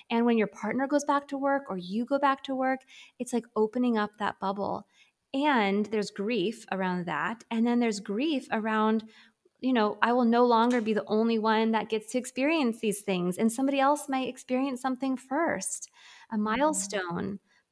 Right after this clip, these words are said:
Speaker 1: swinging with my baby. But what I
Speaker 2: Yeah.
Speaker 1: love that you just shared is that the next day, I have goosebumps again, like,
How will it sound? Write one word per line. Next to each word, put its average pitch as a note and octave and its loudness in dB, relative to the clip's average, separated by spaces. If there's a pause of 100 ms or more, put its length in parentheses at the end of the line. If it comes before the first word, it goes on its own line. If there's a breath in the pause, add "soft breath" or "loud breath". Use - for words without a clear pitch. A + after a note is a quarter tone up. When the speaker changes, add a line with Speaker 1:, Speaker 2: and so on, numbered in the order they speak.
(120)
Speaker 1:
swinging C4+ 0
with G#3+ -4
my A3+ 0
baby. G#3+ 0 (720)
But - -6
what A#3 -2
I A3+ 0
Speaker 2:
Yeah. A3+ -2
Speaker 1:
love A3 2
that - -4
you A#3 -2
just A3 -6
shared F#3+ -4
is F#3+ -6
that F#3+ -4 (480 soft breath)
the G#3+ 2
next A3 2
day, G3+ -2 (640)
I A3 0
have A3+ -4
goosebumps B3 -2
again, F3+ -2
like, F#3+ -2